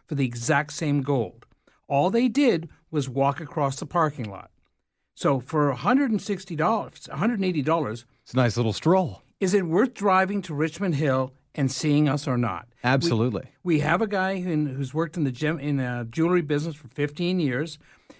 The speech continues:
Speaker 1: and if it's hap-, if you have a piece of gold that has a diamond in it, what we always recommend, if it's a bigger diamond, we'll get it appraised for you, so you know what it is, and we know what it is,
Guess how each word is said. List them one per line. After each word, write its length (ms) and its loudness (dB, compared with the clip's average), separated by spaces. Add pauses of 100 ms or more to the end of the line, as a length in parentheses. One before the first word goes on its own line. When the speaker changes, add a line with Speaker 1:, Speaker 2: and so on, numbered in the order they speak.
(220)
Speaker 1:
and 260 2
if 160 -2
it's 200 -8
hap-, 320 -6
if 280 -8
you 140 0
have 180 -2
a 60 -2
piece 260 -4
of 120 -8
gold 320 0
that 140 -10
has 180 -6
a 40 -8
diamond 500 0
in 140 0
it, 120 -4 (440)
what 140 -4
we 160 2
always 320 0
recommend, 640 -2
if 140 -6
it's 100 -10
a 60 -8
bigger 260 -2
diamond, 400 0
we'll 160 -6
get 180 -6
it 120 -4
appraised 480 -2
for 260 -2
you, 220 -4 (140)
so 200 -4
you 340 2
know 140 4
what 220 0
it 100 -2
is, 300 0 (200)
and 220 -8
we 220 4
know 140 4
what 220 0
it 140 -2
is, 260 0